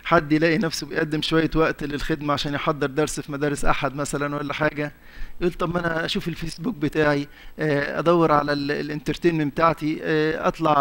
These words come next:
آه، خروجة مع أولادي". ومش واخد باله إن الخدمة الفعالة لابد إنها تكون خدمة باذلة، خدمة ب-،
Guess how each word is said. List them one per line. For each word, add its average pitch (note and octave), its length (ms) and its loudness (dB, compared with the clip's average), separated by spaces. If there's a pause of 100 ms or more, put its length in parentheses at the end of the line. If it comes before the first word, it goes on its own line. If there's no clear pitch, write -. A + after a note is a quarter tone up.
(100)
آه، C#3+ 260 2
خروجة D#3+ 380 0
مع C#3+ 140 2
أولادي". D3+ 460 0 (440)
ومش D3+ 680 0
واخد F3+ 320 0
باله D#3+ 340 4 (440)
إن D3 160 2
الخدمة E3+ 380 2
الفعالة D3 680 4 (380)
لابد D3+ 400 4
إنها D3+ 180 0
تكون D3 240 -6
خدمة C#3+ 300 -2
باذلة، C3 440 -4 (380)
خدمة - 460 2 (340)
ب-، - 40 -6